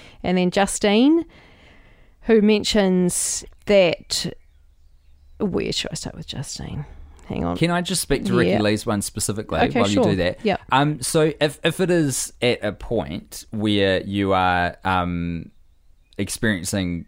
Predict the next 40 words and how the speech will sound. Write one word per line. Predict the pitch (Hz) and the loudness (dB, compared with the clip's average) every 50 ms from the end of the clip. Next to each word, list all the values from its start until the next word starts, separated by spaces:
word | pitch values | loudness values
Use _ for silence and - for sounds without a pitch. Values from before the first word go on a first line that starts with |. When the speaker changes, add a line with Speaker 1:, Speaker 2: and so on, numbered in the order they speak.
| - - - - - | -16 -20 -20 -20 -12
Speaker 2:
you | 104 101 | -6 -4
know, | 95 87 | -4 -4
bad | 85 - 113 117 113 95 | -2 -2 -2 -2 -2 -2
things | - 113 104 95 - | -2 -4 -2 -2 -2
in | 95 92 | -4 -2
your | 90 90 | -2 -2
life, | 90 85 85 - - | -2 -2 -2 -2 -4
like | 87 87 - | -6 -6 -4
a | 87 | -4
lack | 87 87 85 90 - - | -4 -2 -4 -4 -4 -6
of | 92 85 | -6 -6
sleep | - - - 98 90 87 - - - - | -6 -4 -2 -2 -2 -2 -4 -6 -12 -8
or | - 87 90 85 85 85 90 - - | -4 -2 0 0 0 -2 -4 -4 -4
anxiety | 92 95 90 - 92 87 85 85 85 | -4 -4 -2 -2 -2 -2 -2 -2 -4
that's | 82 82 - - | -6 -8 -8 -8
sticking | - - 101 - - 90 87 | -6 -6 -6 -6 -6 -6 -6
around, | 82 82 87 90 82 67 52 50 - - - - - - - - _ _ _ _ _ _ _ | -4 -4 -4 -4 -4 -4 -4 -6 -8 -10 -12 -14 -16 -20 -20 -20 _ _ _ _ _ _ _
reach | 113 110 120 131 135 - - 120 | -2 0 2 2 0 0 0 0
out | 104 98 82 - - - - | 0 0 0 -4 -8 -10 -4
to | - 110 98 92 90 87 87 | -2 0 2 2 0 0 -2
Speaker 1:
Mm-hmm. | 185 175 87 | -4 -2 -2
Speaker 2:
a | 87 90 | -2 -2
professional, | - - - 98 - - 92 - - 92 76 62 - 101 - | 0 -2 -2 -2 -2 -4 -4 -4 -4 -4 -6 -6 -8 -10 -2
'cause | - 131 113 101 | 0 0 0 2
that | 117 117 113 110 | 2 2 2 2
is | 110 107 98 92 - - - - _ _ _ _ _ - _ _ _ _ _ - | 2 0 0 -2 -6 -8 -10 -14 _ _ _ _ _ -20 _ _ _ _ _ -4
literally | 104 107 107 98 101 95 95 92 | 0 0 0 0 0 -2 -2 -2
what | 85 92 87 67 | -2 -2 -4 -2
they're | 87 90 | -2 -2
there | 90 90 87 | -2 -2 -2
to | 87 87 | -2 -2
help | 90 92 90 - - | -2 -2 -4 -4 -4
you | 90 85 67 | -6 -4 -4
with. | 60 60 92 - - - - - - - - - - | -4 -4 -6 -8 -12 -18 -20 -20 -20 -20 -20 -20 -10
So | - - - 110 110 | -4 0 2 2 2
that | 98 113 120 120 | 4 4 4 4
is | 117 117 110 104 - - - - | 4 4 2 0 -2 -6 -4 -4
absolutely | 113 107 - - 104 101 101 101 - 92 95 92 | -4 -2 -2 -2 -2 -2 -2 -2 -2 -4 -6 -6
a | 90 | -4
case, | - - 95 90 85 - - - | -2 -2 -2 -2 -2 -4 -6 -6